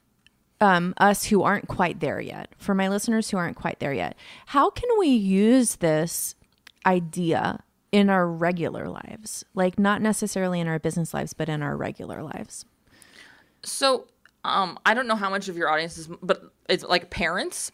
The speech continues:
Speaker 2: but this is something I do within, like, raising my kid too.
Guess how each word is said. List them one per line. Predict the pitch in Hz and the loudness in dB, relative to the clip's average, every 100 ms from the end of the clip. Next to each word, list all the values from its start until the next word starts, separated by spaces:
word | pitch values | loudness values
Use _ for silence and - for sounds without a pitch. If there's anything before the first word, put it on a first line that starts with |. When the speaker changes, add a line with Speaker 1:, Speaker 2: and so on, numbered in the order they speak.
| - | -6
Speaker 2:
but | - - | -6 0
this | 214 - | 0 2
is | |
something | 349 254 240 | -2 0 2
I | 220 | 2
do | 185 190 | 0 0
within, | 185 - 170 160 | 0 -2 -6 -6
like, | 160 156 - | -8 -8 -12
raising | 147 151 160 170 165 | -6 -4 -2 -4 -4
my | 151 | -6
kid | - - 254 139 - | -6 -6 -6 -6 -6
too. | 311 277 139 147 | -4 -2 -2 -6